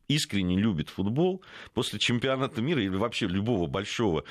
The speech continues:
м, э, такого, э, форума футбольного, там, будь то чемпионат Европы или чемпионат мира, после этого смотреть <laughs> внутренние соревнования как-то не очень.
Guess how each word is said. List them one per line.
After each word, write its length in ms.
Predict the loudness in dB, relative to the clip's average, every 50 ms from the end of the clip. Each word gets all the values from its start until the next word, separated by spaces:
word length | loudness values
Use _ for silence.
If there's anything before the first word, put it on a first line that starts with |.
| -12 -12 -12 -14 -16 -14 _
м, 200 | -2 0 2 2
э, 260 | 2 2 2 0 0
такого, 920 | 0 -2 -4 -2 -2 -2 0 0 2 2 2 2 2 0 0 -2 -2 -2 -2
э, 20 |
форума 480 | -2 -2 0 2 2 2 2 2 0 0
футбольного, 680 | -2 -2 -2 0 0 2 2 2 2 0 0 -2 -2 -2
там, 180 | -2 -4 -2
будь 160 | -2 -4 -4
то 100 | -4 -6
чемпионат 480 | -6 -4 -4 -2 -2 0 0 0 -2 -2
Европы 400 | -2 -2 0 -2 -2 -2 -2 -4
или 100 | -4 -4
чемпионат 600 | -6 -4 -6 -4 -2 -2 0 0 0 0 -2 -4 -8 -20 -20 _ _
мира, 400 | -2 0 2 2 2 0 -2 -2 -4 _ _ _ _
после 320 | -2 -2 -2 0 -2 -2
этого 180 | -2 0 -2 -2
смотреть 540 | -2 0 0 -2 -2 -2 -2 -2 -2 -2
<laughs> 0 |
внутренние 600 | -2 -4 -4 -2 -4 -2 0 0 2 2 2 2
соревнования 680 | 0 0 0 0 2 2 2 0 0 -2 -2 -4 -4 -4
как-то 420 | -2 -2 -2 -2 -4 _ _ _ -6
не 180 | -4 -2 0 2
очень. 460 | 2 2 2 2 0 -2 -6 -6 -6